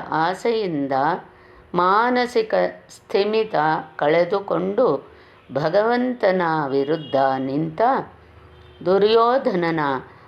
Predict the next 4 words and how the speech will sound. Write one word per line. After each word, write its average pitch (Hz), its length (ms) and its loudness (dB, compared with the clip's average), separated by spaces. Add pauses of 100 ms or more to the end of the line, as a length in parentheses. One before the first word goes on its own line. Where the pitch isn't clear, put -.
(120)
ಮುಂದಾಳತ್ವದಲ್ಲಿನ 185 1700 0 (720)
ಕೌರವ 226 640 2
ಸೇನೆ 170 720 0 (380)
ಈಗಾಗಲೇ 185 1300 0